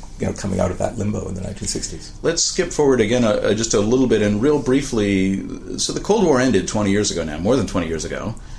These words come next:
Speaker 2: Uh, is, has that once again put spy fiction into the doldrums like it was right after World War Two? Where do we stand today?
Speaker 1: I mean, there, there have been people from time to time who've called for, for a moratorium <laughs> on spy fiction writing, most famous of whom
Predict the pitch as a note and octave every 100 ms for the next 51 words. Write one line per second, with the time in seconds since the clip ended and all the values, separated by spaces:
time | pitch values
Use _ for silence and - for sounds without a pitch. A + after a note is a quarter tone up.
0 | - - - - - - - - - -
1 | - - - A#2+ A#2 G#2+ A#2+ C3+ B2+ C3
2 | D3 B2+ B2 C#3 C#3 C3+ B2+ - A#2 A#2+
3 | A#2 B2+ B2+ B2 A#2 A2+ A#2 G2+ F#2+ G2+
4 | G#2 A#2 A#2 G2 G#2 G#2 G#2 G2 G2+ G2+
5 | G#2 G#2 F#2+ - - - - - - F#2+
6 | G2 G#2 - G2 F#2+ G2 F#2+ G2 F#2+ -
7 | C#3 - - - C3 A#2 A#2+ A2 G#2 G2
8 | - - - - - - - - - F#3+
9 | F#3 F3+ D3+ C#3+ D3 D#3 D#3+ - C3 A2+
10 | G#2+ - A2 A2+ - - G2 F#2+ F#2 A#2+
11 | A#2 A2 - G2+ G2+ - - - G#2 F2+
12 | G#2 G#2+ G2 - F#2 E2+ F2+ B2+ G#2+ -
13 | - G#2 G#2 F#2+ F#2 E2 D#2+ E2 F2 F#2+
14 | - F#2+ F2 E2 - - -